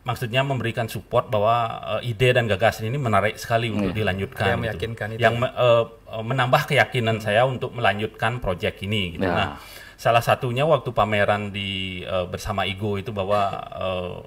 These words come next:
Speaker 1: ini menarik ini gitu. Maksudnya, eh, dia memberikan semangat bahwa ini, ini menarik sekali gitu. Nah, sebelumnya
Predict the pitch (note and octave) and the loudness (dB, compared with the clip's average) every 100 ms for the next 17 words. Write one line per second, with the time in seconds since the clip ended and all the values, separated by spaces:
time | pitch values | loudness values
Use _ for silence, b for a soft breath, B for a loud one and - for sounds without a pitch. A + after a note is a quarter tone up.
0 | - - - - - - _ _ _ _ | -18 -20 -20 -20 -20 -20 _ _ _ _
1 | - D3 F3 F#2+ - - B2+ D3 G#2+ F2+ | -2 0 0 0 -4 -4 -6 -6 -6 -10
2 | - F#2+ G#2+ B2+ C3 D3+ - - G#2 - | -14 -10 -6 -2 0 -2 -4 -18 -20 -20
3 | - - - - _ G#2+ A#2+ C#3 E3 B2+ | -20 -20 -20 -20 _ -2 2 4 4 2
4 | A2+ B2 A2 A2 F2+ A2+ - G2+ G#2+ G#2 | 0 -2 -4 -4 0 0 -2 0 0 0
5 | A2 D#3 D3+ B2+ D#3+ D3 F2 A#2 - - | -4 -4 -6 -4 -2 -2 0 0 -2 -6
6 | F#2+ G#2 A#2 F#2+ - - - G#2+ F#2+ C#2 | -8 -6 -6 -8 -14 -18 -12 -6 -6 -6
7 | - A2+ B2+ A#2+ C3 E3+ | -8 -2 0 2 2 2